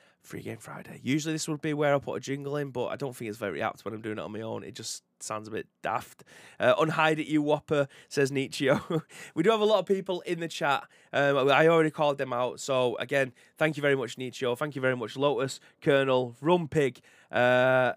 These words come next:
Naked Neil, Lake, Gagad, Missus Lotus, all you guys that have joined us nice and early, Lazar the Greek, all you guys that joined us nice and early for this one when we went live, I do appreciate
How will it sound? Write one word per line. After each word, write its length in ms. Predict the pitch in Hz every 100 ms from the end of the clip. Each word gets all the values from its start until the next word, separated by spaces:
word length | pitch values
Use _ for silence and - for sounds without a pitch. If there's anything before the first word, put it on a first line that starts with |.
| _ _ _ _ 151
Naked 380 | 175 170 170
Neil, 420 | 160 180 165 135 120 _ -
Lake, 640 | - 143 180 165 - - _ _ _ 139
Gagad, 600 | 147 175 160 160 143 135
Missus 340 | 180 175 151
Lotus, 420 | 151 143 98 131
all 140 | 151 151
you 140 | 143
guys 260 | 135 135 131
that 80 |
have 100 | 107
joined 280 | 123 135 135
us 120 | 131
nice 260 | 127 123 -
and 100 | 123
early, 160 | 120 123
Lazar 260 | 127 123
the 100 | 117
Greek, 300 | 120 123 117 - - -
all 160 | 135
you 100 | 143
guys 220 | 135 127 131
that 120 | 127
joined 200 | 131 131
us 120 | 123
nice 240 | 120 123
and 80 | 127
early 160 | 110 117
for 240 | - 117
this 180 | 117 113
one 140 | 110
when 140 | 113 110
we 60 |
went 120 | 110 90
live, 200 | 110 110
I 80 |
do 180 | 107 113
appreciate 640 | 107 113 110 - 107 101